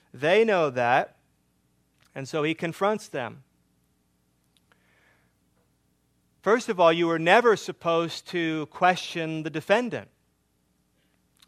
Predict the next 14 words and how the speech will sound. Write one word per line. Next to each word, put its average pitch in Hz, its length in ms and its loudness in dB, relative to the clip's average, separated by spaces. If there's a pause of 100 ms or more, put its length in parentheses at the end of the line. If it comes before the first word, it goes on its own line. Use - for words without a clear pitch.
(280)
A 160 120 2
case 214 500 0
against 185 520 -2
the 175 80 -6
defendant 170 760 -4 (300)
was 156 220 -6
to 151 100 -12
be 151 140 -6
built 180 680 2 (320)
on 160 160 -2
the 160 60 -2
foundation 160 880 2
of 151 160 -6
witnesses. 147 800 -2